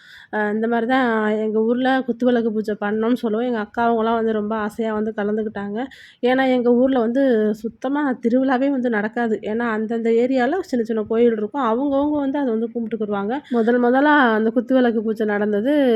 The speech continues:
எப்படா வரும் அப்படின்னு காத்துக்கிட்டே இருந்தோம். அதுவும் ஆடி மாசம் வெள்ளிக்கிழமையில,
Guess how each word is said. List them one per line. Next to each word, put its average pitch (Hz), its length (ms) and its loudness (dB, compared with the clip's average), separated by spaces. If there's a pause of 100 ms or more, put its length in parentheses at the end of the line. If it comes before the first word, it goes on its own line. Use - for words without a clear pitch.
(160)
எப்படா 220 520 0
வரும் 226 260 2
அப்படின்னு 226 280 0
காத்துக்கிட்டே 214 480 -2
இருந்தோம். 214 300 -2
அதுவும் 247 320 2
ஆடி 226 340 0
மாசம் 240 400 0
வெள்ளிக்கிழமையில, 226 800 -2